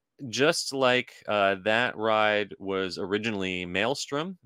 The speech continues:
and they just kind of rethemed it to save some money, uh, instead of redesigning the ride from scratch, they have basically recreated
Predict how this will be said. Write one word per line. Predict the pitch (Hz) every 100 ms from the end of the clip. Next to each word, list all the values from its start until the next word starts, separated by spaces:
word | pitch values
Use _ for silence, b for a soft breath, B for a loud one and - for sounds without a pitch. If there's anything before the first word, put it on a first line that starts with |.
| -
and | 101 92 87 87
they | 87 85
just | 82 90 -
kind | 95
of | 85
rethemed | 85 82 _ - 143 175 170
it | 104 -
to | - 95 87 85 80
save | - 87 82
some | 85
money, | 78 90 120 _ _ -
uh, | 85 90 87 -
instead | 107 - 127
of | 120
redesigning | 104 117 123 117 107 117 113 110 107 107
the | 101
ride | 101 101 98
from | - 98
scratch, | - 98 104 101 -
they | 104 104
have | 101 -
basically | 98 104 - - 101 98 95 95 92 b b b b b -
recreated | 87 104 165 - - 151 151 151 104 98 113 123